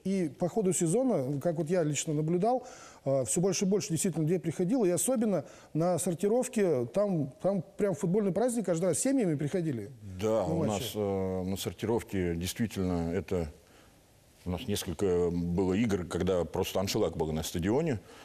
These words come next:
Speaker 2: Э, так и к-, начинали сезон мы вообще на сор-, на северном стадионе. Довольно крупный стадион, большой, да, и у нас и там было там, да,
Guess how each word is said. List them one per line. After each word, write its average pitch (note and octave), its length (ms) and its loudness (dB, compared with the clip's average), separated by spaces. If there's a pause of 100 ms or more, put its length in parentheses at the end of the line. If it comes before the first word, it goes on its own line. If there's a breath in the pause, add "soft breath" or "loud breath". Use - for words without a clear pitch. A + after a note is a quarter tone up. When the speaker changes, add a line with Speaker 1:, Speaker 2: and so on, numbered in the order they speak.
(180 loud breath)
Speaker 2:
Э, E2 1120 -4 (180)
так D#2 180 -10
и D#2+ 800 -6
к-, - 80 -14
начинали F#2 840 0
сезон G2 480 -2
мы F2+ 140 0
вообще F2+ 360 -2
на E2+ 460 -2
сор-, F2 280 -6 (120)
на F2 580 -2
северном D#3+ 480 0
стадионе. A#2+ 520 0 (440 loud breath)
Довольно F#2+ 320 2
крупный F2+ 320 -2
стадион, G#2 360 0
большой, F2 360 0
да, F2+ 320 0
и D#2+ 60 -4
у D#2+ 100 -4
нас E2 200 -4
и D#2+ 40 -8
там B2 220 0
было F2+ 180 0
там, D#2+ 300 -6
да, D#2+ 300 -2